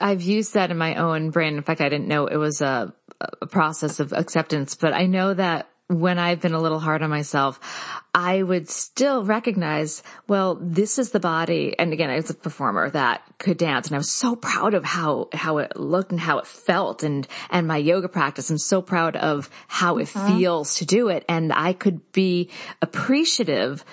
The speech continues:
Speaker 1: that this is the body that can experience those processes of performing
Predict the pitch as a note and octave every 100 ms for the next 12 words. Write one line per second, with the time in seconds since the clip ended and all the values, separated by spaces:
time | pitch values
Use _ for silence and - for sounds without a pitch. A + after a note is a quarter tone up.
0 | - - - E3+ F3 D#3+ D#3+ - F3 D3+
1 | F#3+ A3 - F#3 - D#3+ D#3+ F#3+ G#3 E3+
2 | A#2+ B2 E3 - - _ _ F3+ D#3+ E3+
3 | D#3 D3+ - - F3+ E3 D3+ - - -
4 | F#3+ F3 F3 D#3+ C#3+ - - - F3 D#3
5 | D#3 E3 D#3 D3+ C#3+ C#3 - - D3+ D3+
6 | D3+ - C3 B2+ - D3 C#3 - C#3+ -
7 | D3 D3 C3 C3